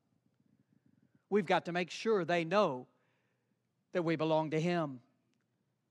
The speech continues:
Because when they do and we do something good, they'll know where it comes from.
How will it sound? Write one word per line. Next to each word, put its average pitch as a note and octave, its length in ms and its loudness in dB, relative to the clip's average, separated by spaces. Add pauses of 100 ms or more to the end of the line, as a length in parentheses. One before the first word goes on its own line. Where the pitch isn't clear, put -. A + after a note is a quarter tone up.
(180)
Because F3 240 0
when F#3 180 0
they G3 180 6
do F3 320 4
and D#3 100 -4
we E3 100 0
do F3+ 140 -2
something F3+ 440 -6
good, D#3 220 0
they'll E3 280 2
know D#3 160 -2
where D3 160 -2
it C3+ 100 -8
comes C3+ 320 -10
from. B2+ 320 -12